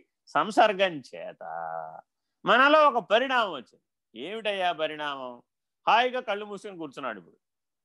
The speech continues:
ఏ వృత్తి లేదు, ఏ విక్షేపం లేదు, ఏ రకమైన వ్యవహారం లేదు, హాయిగా గాఢమైన ధ్యానమగ్నుడై ఉన్నాడు. అక్కడ ఈశ్వర సాక్షాత్కారం అయింది.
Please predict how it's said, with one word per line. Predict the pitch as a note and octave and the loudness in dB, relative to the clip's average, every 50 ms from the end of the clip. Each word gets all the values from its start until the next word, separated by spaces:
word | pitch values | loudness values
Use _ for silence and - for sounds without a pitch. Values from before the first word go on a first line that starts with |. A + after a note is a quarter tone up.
| _ - | _ -8
ఏ | C#3 C3+ E3 F#3 G3+ A3 A#3 A#3+ A#3+ B3 B3+ B3 | -6 -4 -2 0 0 2 2 4 4 2 2 2
వృత్తి | A#3 A3+ G#3 - A3 G#3 | 0 -2 -4 -4 -6 -4
లేదు, | F3 C#3+ A#2 F#2 - _ _ _ _ _ _ _ _ _ _ _ _ _ - | -4 -4 -4 -6 -10 _ _ _ _ _ _ _ _ _ _ _ _ _ -10
ఏ | C#3+ D#3+ F3+ G3+ G#3+ A#3 A#3+ B3 B3 B3 B3 B3 B3 B3 B3 B3 A#3+ A3 - E3 D#3+ | -8 -6 -4 -2 -2 0 0 2 2 2 2 2 2 2 0 0 -2 -6 -10 -8 -8
విక్షేపం | F3+ F3 - - A3+ A3 G#3+ G3 G3+ F3+ D#3+ | -8 -4 0 2 4 4 4 2 0 -2 -2
లేదు, | C#3+ A#2+ - - _ _ _ _ _ _ _ _ _ - | -4 -4 -6 -12 _ _ _ _ _ _ _ _ _ -8
ఏ | - D3+ F3 G3+ G#3+ A#3 A#3+ B3 | -4 -2 0 2 4 4 4 4
రకమైన | A#3+ A#3+ G#3+ A3 A3 A3+ A3+ A3 G#3+ | 4 4 2 0 0 0 0 0 2
వ్యవహారం | F#3+ E3 E3+ F#3 F#3+ F#3 A3 A3 A3+ A3 G#3+ F#3 D#3+ | 2 2 4 6 6 8 8 8 6 6 2 -2 -6
లేదు, | C#3 B2+ A2 - _ _ _ _ _ _ _ _ - F3+ | -8 -12 -14 -14 _ _ _ _ _ _ _ _ -2 0
హాయిగా | G#3+ A#3+ B3 A#3+ A#3 A3 G#3+ G#3 | 2 2 2 0 -2 -4 -4 -6
గాఢమైన | F#3+ D#3 D3+ D#3+ F#3 F#3 F3 F#3 F#3 F#3 F3+ E3+ E3+ | -4 -2 -2 -2 0 0 -2 -2 -4 -6 -10 -10 -12
ధ్యానమగ్నుడై | D#3+ C3 C3+ - C#3+ D#3+ E3+ E3+ D#3+ D3+ D3 C#3+ C3+ C3 C3 B2+ C#3 C#3+ | -10 -8 -6 -4 -4 -4 -6 -6 -6 -6 -8 -8 -8 -10 -8 -8 -6 -6
ఉన్నాడు. | B2 G2+ F#2+ G2 F#2+ E2+ - _ _ _ _ _ _ _ _ _ _ - | -8 -8 -10 -10 -12 -12 -14 _ _ _ _ _ _ _ _ _ _ -4
అక్కడ | G#2+ G#2 - _ - - G3+ G#3 G3+ | -4 -4 -6 _ -2 0 2 2 2
ఈశ్వర | F3+ E3 D#3 - E3+ D#3 D3+ | 0 -2 -2 0 0 0 0
సాక్షాత్కారం | C#3 D3+ C3 B2 - - B2+ A2+ G2+ - - G#2 F#2+ F2+ | 0 0 -2 -2 -2 -2 -4 -4 -4 -4 -4 -4 -4 -6
అయింది. | F2 E2+ E2 - | -8 -12 -16 -20